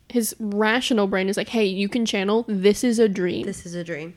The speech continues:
Speaker 1: Please realize this is a dream." But his lizard brain is like, "Can't think,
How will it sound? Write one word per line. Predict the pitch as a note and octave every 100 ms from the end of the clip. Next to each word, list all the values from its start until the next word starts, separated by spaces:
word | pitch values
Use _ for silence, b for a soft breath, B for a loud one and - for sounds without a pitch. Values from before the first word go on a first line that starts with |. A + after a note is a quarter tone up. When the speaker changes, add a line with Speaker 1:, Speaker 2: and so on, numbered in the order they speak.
| -
Speaker 1:
Please | - B3 B3
realize | A#3 A3 G#3 G3+
this | G3 G#3+
is | G#3
a |
dream." | F#3+ F3 F3
But | F#3
his | G3+
lizard | G3+ A3 A#3 G#3+ F#3+
brain | G3 F3
is | G3+
like, | G#3+ -
"Can't | B3 A#3+ B3
think, | D4 C4+ B3+ -